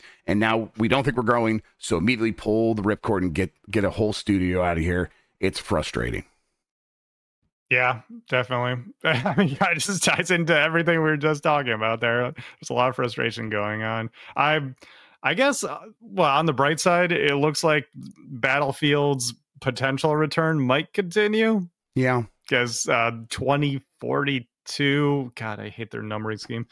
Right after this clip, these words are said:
Speaker 2: That game sucked.
Speaker 1: Yeah, I did not
Speaker 2: I'm, I'm
Speaker 1: enjoy
Speaker 2: a
Speaker 1: it too
Speaker 2: Battlefield
Speaker 1: much.
Speaker 2: guy. I, I've been playing them since nineteen forty-two, back in my sh-, crappy old P C back in the day, and, uh, yeah, that game sucks. So, I mean, <sighs> I,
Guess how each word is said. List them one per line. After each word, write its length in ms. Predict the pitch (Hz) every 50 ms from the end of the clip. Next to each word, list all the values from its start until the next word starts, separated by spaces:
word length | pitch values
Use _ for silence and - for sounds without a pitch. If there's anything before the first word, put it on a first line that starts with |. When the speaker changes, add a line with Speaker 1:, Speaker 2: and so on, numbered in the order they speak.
| - - - - - - - - - - -
Speaker 2:
That 160 | - 220 220 185
game 240 | 190 170 143 120 117
sucked. 500 | - - - 135 127 131 127 - - - _ _ _ _ _ _
Speaker 1:
Yeah, 180 | - 90 92 98
I 40 | 98
did 80 | 85
not 140 | 143 151 175
Speaker 2:
I'm, 60 | 180
I'm 60 | 180 175
Speaker 1:
enjoy 100 | 180 175
Speaker 2:
a 40 |
Speaker 1:
it 40 | 165
too 60 | 139
Speaker 2:
Battlefield 420 | 143 151 151 147 139 139 160 147 123
Speaker 1:
much. 60 | 120
Speaker 2:
guy. 520 | 117 135 127 131 131 131 135 135 135 123 117 - -
I, 440 | - 123 123 123 123 120 113 113 104 _ _ _ _ _ - - -
I've 200 | - 143 127 120
been 140 | 127 127 117
playing 260 | - - 117 117 113
them 160 | 117 113 117 117
since 400 | - - 117 117 117 - - 127
nineteen 420 | 113 117 123 127 123 - 135 123
forty-two, 460 | - - 135 127 123 120 - 120 113
back 220 | 104 117 117 117 -
in 80 | 117 113
my 200 | 113 113 110 110
sh-, 140 | - - _ _
crappy 380 | - - 131 120 120 - 127 123
old 160 | 120 123 120 -
P 160 | 127 120 113
C 220 | - - 127 117
back 240 | 110 110 104 107 -
in 100 | 110 107
the 80 | 107 107
day, 420 | 107 107 107 107 107 104 104 104
and, 200 | 101 104 104 107 - _ _ _ _ _ _ _ _ -
uh, 420 | 110 107 107 104 107 107 107 113 - -
yeah, 200 | - 131 - 60 -
that 160 | - 151 156
game 180 | 151 127 117 113
sucks. 340 | - - - - - - - -
So, 340 | - 127 113 113 113 113 110 123 - _ _ -
I 120 | 135 147 143
mean, 460 | 147 151 151 151 147 147 139 123 117 _ _ _ _ _ _ _ _ _ _ _ _
<sighs> 520 | _ _ _ _ _ _ _ _ _ _ -
I, 80 | -